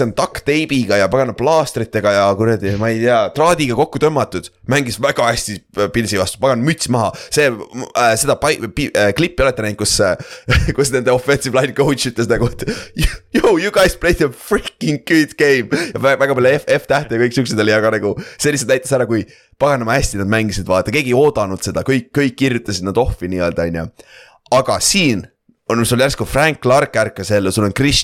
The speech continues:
Jones, sul on Carlos Dunlap siin, sul on Karl Laftis siin, et see kaitseliin, sa ei su-, sa su-, suudad neid vigu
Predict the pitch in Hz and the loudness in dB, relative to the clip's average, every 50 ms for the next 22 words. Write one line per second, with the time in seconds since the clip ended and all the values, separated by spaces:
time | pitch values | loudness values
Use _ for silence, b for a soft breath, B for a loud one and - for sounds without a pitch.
0 | - - 135 123 117 98 87 82 - - B B B B - 156 147 127 110 - | 0 0 0 0 0 -2 -6 -8 -10 -10 B B B B -2 0 0 0 -2 0
1 | - 147 156 147 131 107 - - - 139 151 143 120 95 73 71 - - - 90 | 0 0 0 0 0 -2 -2 -2 0 0 0 0 0 0 -2 -2 -2 -2 -4 -4
2 | 87 - 139 135 127 117 - - 127 120 117 110 123 147 156 135 - - - 104 | -2 0 2 2 2 0 0 -2 -2 -2 0 0 0 -2 -2 -4 -6 -8 -8 -6
3 | 92 - - - - 92 85 80 78 B B B B B B - 104 - - 170 | -6 -4 -4 -4 -4 -4 -4 -6 -10 B B B B B B -4 -2 0 2 2
4 | 165 - - 139 151 143 - - 131 123 131 127 120 104 90 - B B B B | 2 2 2 2 2 2 0 0 0 0 2 2 0 0 -2 -6 B B B B
5 | B B B B B B B B B B B B B B B B B B B B | B B B B B B B B B B B B B B B B B B B B
6 | _ _ _ _ _ _ _ _ _ - - - 139 151 147 - - 170 151 156 | _ _ _ _ _ _ _ _ _ -12 -6 -2 0 0 0 0 -2 0 -2 0
7 | 143 156 147 - - - 226 226 175 156 127 117 113 98 117 170 185 - 165 143 | 0 0 0 0 2 2 2 2 0 0 0 -2 -6 -4 -4 -4 -2 0 2 2